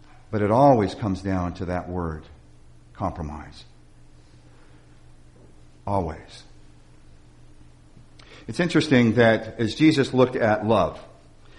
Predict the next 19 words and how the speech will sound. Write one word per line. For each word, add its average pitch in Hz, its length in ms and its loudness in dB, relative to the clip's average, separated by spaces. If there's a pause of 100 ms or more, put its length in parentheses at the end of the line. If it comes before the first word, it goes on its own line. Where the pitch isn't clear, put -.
(340)
as 104 120 -10
he 127 140 0
looked 160 300 4
at 127 240 0
that 127 200 4
aspect, 120 640 -2
and 123 120 0
he 127 140 2
knew 147 320 4
that 127 140 4
it 127 40 4
was 113 140 -2
a 110 60 2
hard 151 400 2
concept 131 580 -2
for 113 80 -4
people 117 380 -4
to 117 360 -6
understand, 113 1040 0